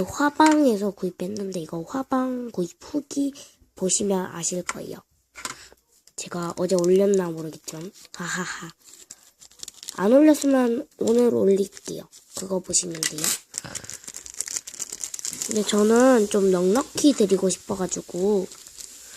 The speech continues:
어차피 화방에서 세 개, 네, 세 봉지나 샀으니까. 그런데 한 봉지만 보여드렸습니다. 저는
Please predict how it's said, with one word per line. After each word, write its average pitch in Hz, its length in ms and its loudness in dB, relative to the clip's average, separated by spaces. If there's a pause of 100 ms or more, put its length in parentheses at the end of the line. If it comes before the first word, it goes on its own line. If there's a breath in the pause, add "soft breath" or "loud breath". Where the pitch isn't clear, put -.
(400 loud breath)
어차피 202 300 -2
화방에서 240 760 4
세 294 380 4
개, 285 200 2 (360 loud breath)
네, 202 80 0
세 - 180 -2
봉지나 262 480 4
샀으니까. 202 760 -2 (520 loud breath)
그런데 190 260 2
한 269 240 6
봉지만 233 480 4
보여드렸습니다. 156 1160 -12
저는 156 260 -12